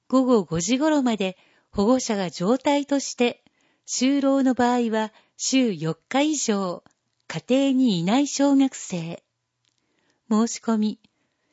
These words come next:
市ホームページで、新一年生から三年生は、十二月五日金曜日から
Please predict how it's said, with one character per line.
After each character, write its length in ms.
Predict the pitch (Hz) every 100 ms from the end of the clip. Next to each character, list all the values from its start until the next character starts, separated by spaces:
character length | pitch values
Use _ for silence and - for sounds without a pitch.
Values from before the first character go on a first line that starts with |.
| _
市 360 | - 285 269
ホ 220 | - 220 277
ー 20 |
ム 140 | 311
ペ 240 | - 294 269
ー 20 |
ジ 160 | -
で、 240 | - 165 175 _ _ _
新 440 | - - 262 247 226
一 280 | 190 - 254
年 240 | 311 320
生 260 | - 240 214
か 140 | 208
ら 100 | 180
三 320 | 165 185 240
年 180 | 269 285
生 340 | 254 - 202 175
は、 220 | 165 175 _ _ _ _
十 240 | - 220 277
二 160 | 294
月 260 | 277 277 277
五 320 | 262 - -
日 160 | 240 220
金 380 | - 233 285
曜 220 | 311 311 269
日 120 | 220
か 120 | 185
ら 200 | 175 175